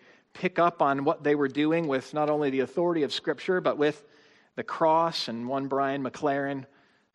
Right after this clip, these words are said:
um, who is mostly forgotten now, and that's a good thing, was doing a lot of writing. And if you were, if you were reading him carefully, you would realize he was saying things that struck a nerve and that scratched itches, and,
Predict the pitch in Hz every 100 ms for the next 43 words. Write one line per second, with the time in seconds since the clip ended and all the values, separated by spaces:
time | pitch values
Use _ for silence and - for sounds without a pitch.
0 | _ _ - 101 107 107 107 110 110 _
1 | _ - 131 123 127 - 120 - 117 123
2 | 110 120 123 120 123 117 123 117 - 123
3 | 127 123 107 147 131 139 143 127 123 147
4 | 156 185 170 120 143 143 131 - - -
5 | - 160 151 139 180 196 196 190 185 -
6 | 180 180 - 247 233 165 147 156 214 170
7 | 147 160 220 - - - - _ - 151
8 | 147 - 180 175 170 156 170 156 160 170
9 | 143 143 139 - - 160 156 151 143 147
10 | 165 180 156 123 123 - 147 151 - -
11 | 156 - 156 160 185 170 135